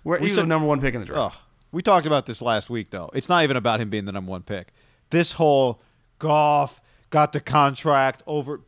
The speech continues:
Speaker 2: like, if you wanna be Goff is overrated guy, you go f-, try and find yourself another quarterback.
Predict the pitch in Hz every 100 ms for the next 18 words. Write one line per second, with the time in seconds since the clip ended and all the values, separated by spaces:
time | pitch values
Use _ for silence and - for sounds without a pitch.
0 | - 143 123 - _ _ - 143 131 -
1 | - 151 202 185 175 147 143 143 139 117
2 | 127 127 135 120 123 110 113 110 104 95
3 | 90 87 90 - _ _ 113 123 131 135
4 | 120 117 113 - - - 135 120 110 110
5 | 107 95 117 110 107 101 107 107 98 87